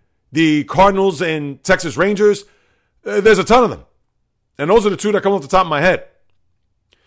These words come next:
So we've seen some classic game sixes along the way, and I'm sure baseball has their fingers crossed hoping for another one tomorrow night so they could have a decent rating come Wednesday night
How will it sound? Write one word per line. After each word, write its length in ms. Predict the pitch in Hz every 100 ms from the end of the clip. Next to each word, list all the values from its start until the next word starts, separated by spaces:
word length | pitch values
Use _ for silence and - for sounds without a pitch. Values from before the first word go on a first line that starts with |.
| _ _
So 200 | - 175
we've 200 | 185 185
seen 280 | - 233 254
some 160 | 214 202
classic 400 | 190 214 208 160
game 200 | 196 190
sixes 360 | 214 208 190
along 280 | 156 175 175
the 60 | 147
way, 480 | 190 180 151 147 -
and 480 | 151 147 147 143 135 _
I'm 160 | 151 175
sure 240 | - 220
baseball 760 | 139 202 - 190 180 165 147 _
has 200 | 160 180
their 140 | 160 147
fingers 360 | 214 202 170
crossed 520 | - 208 180 156 - _ _ _
hoping 300 | - 208 185
for 160 | 165 160
another 220 | 165 196
one 120 | 165
tomorrow 260 | 147 151 151
night 200 | 156 151
so 100 | 156
they 120 | 147
could 140 | 135 131
have 400 | 180 185 156 131
a 60 | 139
decent 320 | 170 135 151
rating 240 | 170 160
come 180 | 143 147
Wednesday 320 | 151 196 147
night 340 | 139 127 131